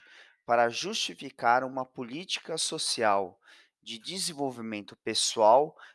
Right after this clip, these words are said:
de qualidade de vida e atitude desinteressada. Temos que desenvolver o esporte de lazer para um processo amplo de participação sem precedentes,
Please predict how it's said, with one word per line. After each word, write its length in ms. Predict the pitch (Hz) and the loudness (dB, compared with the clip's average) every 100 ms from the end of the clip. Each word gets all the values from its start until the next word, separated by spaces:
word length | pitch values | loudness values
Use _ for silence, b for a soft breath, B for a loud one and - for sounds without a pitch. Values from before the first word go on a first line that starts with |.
| _ | _
de 180 | - 120 | -10 -8
qualidade 880 | - 147 175 175 120 110 104 101 104 | 4 6 6 2 2 4 2 -4 -12
de 240 | 123 123 - - | -14 -14 -18 -20
vida 560 | - 135 180 165 190 208 b b - | -16 -14 -12 -4 -4 -4 b b -6
e 140 | 185 | 2
atitude 960 | 185 - - - - 135 139 135 147 - | 2 2 -8 -8 -10 -8 -8 -8 -12 -14
desinteressada. 1300 | 123 131 120 131 135 135 135 - - 90 82 87 80 _ _ _ _ _ _ _ _ - - | -6 -4 -4 -8 -6 -6 -2 0 0 -2 -4 -8 -18 _ _ _ _ _ _ _ _ -20 -4
Temos 360 | 120 113 110 | -2 -2 -4
que 140 | - 113 | -6 -8
desenvolver 680 | 98 110 117 117 95 131 | -8 -6 -4 -4 -2 -2
o 80 | 156 | -2
esporte 680 | 117 - - 107 107 104 - | -4 -4 0 2 0 -2 -12
de 140 | 95 95 | -10 -8
lazer 640 | 95 90 - 127 139 - B B B B _ - | -8 -6 -4 -2 -2 -4 B B B B _ 0
para 180 | 123 | 2
um 60 | 143 | 0
processo 840 | - 147 135 - 131 143 - 131 139 | -2 -2 0 2 4 4 0 0 0
amplo 380 | 156 175 117 | 0 -4 -14
de 140 | 104 107 | -14 -10
participação 840 | - 98 - - 104 98 - 127 | -2 -2 -2 -4 -4 -2 -4 -4
sem 300 | 143 - 175 | 0 0 0
precedentes, 1000 | 202 131 - 156 143 104 92 - - - | -4 -4 -2 -2 -4 -8 -8 -4 -2 -2